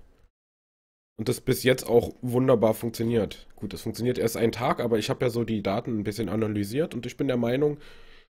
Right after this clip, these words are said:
dass es doch auch kein Fehler war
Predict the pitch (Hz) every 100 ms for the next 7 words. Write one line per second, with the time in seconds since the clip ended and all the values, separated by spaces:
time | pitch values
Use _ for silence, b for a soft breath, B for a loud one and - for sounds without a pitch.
0 | _ _ _ 123 120 123 131 120 - 113
1 | 113 - - - - - 113 127 120 131
2 | 123 110 98 95 85